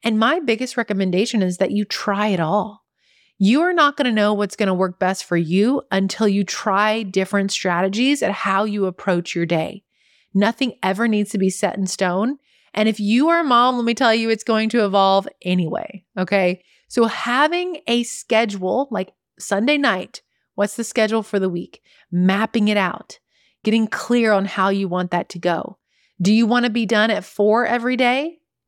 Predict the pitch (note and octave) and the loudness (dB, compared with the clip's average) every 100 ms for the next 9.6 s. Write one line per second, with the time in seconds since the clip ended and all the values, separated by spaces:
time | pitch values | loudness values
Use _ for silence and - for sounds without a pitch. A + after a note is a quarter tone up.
0 | _ - A3+ B3 C#4 G#3 - F#3 F#3 A3 | _ -6 -2 0 0 -2 -4 -4 0 2
1 | A#3 C#4 C4+ D4 C#4 C4+ D4 D4+ D#4 _ | 2 2 0 0 0 2 0 0 -4 _
2 | _ - G#3+ C4+ A#3 - G#3+ A3+ A#3 A#3 | _ -6 -4 0 -2 0 0 0 0 -2
3 | B3+ A#3 A3+ - - - A3+ A3+ A#3+ B3 | -2 0 -4 -6 -8 -2 2 2 2 0
4 | G#3 - G#3 G#3 G#3+ - - G3 G3 F#3 | -4 -4 0 0 0 -4 -2 0 0 -4
5 | _ _ - E3 F3+ F#3+ A3+ A#3+ A#3+ B3 | _ _ -14 -6 -2 2 2 0 0 0
6 | C4 B3+ B3+ C4+ D4 - _ _ _ _ | 2 2 0 -2 -6 -10 _ _ _ _
7 | _ _ - F#3 F3 A3+ D#4 D#4+ B3 C#4+ | _ _ -10 -4 -2 2 0 0 0 2
8 | A3+ G3+ F3 - - _ - - C4+ D4 | 2 -2 -2 -10 -18 _ -18 -2 2 2
9 | C#4+ B3 C#4+ G3+ F#3+ | 2 2 2 2 0